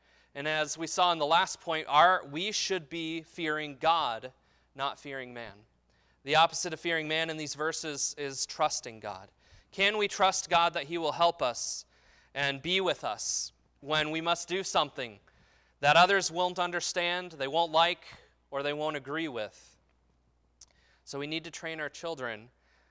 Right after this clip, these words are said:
not to give in to the fear of man. I think the best way to do that is to repeatedly have conversations with our children about peer pressure.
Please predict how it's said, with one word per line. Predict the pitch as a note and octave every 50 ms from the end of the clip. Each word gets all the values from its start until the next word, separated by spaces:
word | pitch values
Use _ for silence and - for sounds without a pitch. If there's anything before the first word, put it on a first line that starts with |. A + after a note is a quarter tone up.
| _ _ -
not | C3 D3 E3+ F3
to | - F#3
give | D#3 E3 E3+ E3 D#3+
in | F3 F3+ F3+ E3+
to | - F3
the | C#3+ C#3+
fear | - - D#3 D#3 D3 C#3+
of | C3+ B2
man. | C#3+ D3+ D3 B2+ G#2+ G#2
I | A#2 A#2+
think | B2 - D#3+ D3+ -
the | C3+
best | - D3+ E3 E3+ - - -
way | E3 E3+ E3
to | C#3+ C#3+
do | A#2+ - C3 D#3+ E3+
that | D3+ C3 A#2+ A#2+ B2 B2+ - _ _ _ _ _ _ _ _
is | - C3+ -
to | - - D3
repeatedly | D3+ D3 - - - F#3 F#3 F3 F3 C#3+ D3+ D3 C#3
have | C#3+ D3 D3 C#3 -
conversations | - D#3 D3 D3 C3 C3+ B2+ - - D3 C#3+ - - C3 A2+ G#2+ -
with | B2 A2+ -
our | A#2+
children | A2+ - - C3 A#2+ B2 A#2 A#2
about | A2 B2 A#2+ A#2+ -
peer | - - A2
pressure. | G2+ - - G2 - - - G2 -